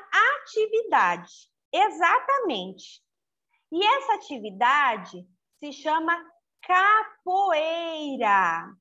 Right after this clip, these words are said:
Eu vou fazer com vocês a leitura do texto e neste texto está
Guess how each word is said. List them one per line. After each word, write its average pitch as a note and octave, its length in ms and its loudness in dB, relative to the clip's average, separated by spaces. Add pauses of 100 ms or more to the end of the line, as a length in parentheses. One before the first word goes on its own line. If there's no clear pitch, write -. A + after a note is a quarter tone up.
(500)
Eu A#3+ 140 0
vou F4 240 4
fazer F4 440 2
com D4 200 -2
vocês C4+ 440 -4
a C4 80 0
leitura B3 460 -6
do A#3+ 200 -10 (100)
texto C4 600 -4 (520)
e D#4 160 -6
neste F#4 640 -4
texto D#4+ 760 -4
está F4 420 -2